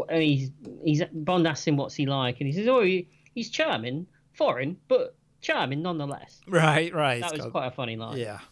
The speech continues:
Speaker 1: But yeah, it, it's a little bit too much.
Speaker 2: Yeah.
Speaker 1: Yeah.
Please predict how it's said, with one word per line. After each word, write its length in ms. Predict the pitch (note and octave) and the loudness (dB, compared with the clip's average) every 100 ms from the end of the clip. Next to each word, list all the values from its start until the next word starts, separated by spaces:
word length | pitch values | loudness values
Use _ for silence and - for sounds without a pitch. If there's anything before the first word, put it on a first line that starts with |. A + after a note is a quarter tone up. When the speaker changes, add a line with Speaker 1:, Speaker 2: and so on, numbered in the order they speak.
| - | -4
Speaker 1:
But 160 | A3 G#3+ | -2 2
yeah, 200 | F3+ D3 | 2 2
it, 300 | D3+ F3 - | 0 -2 -4
it's 300 | G#3 G3 G#3 | -4 -4 -2
a 40 | |
little 240 | G3 F#3+ D#3 | -2 0 -2
bit 160 | C3+ | -4
too 180 | - B2+ | -4 -6
much. 400 | A2 F#2 - - - - B2 | -4 -8 -12 -20 -20 -20 -16
Speaker 2:
Yeah. 280 | G#2 F#2+ G2 _ _ - - | -14 -16 -18 _ _ -20 -20
Speaker 1:
Yeah. 100 | - | -10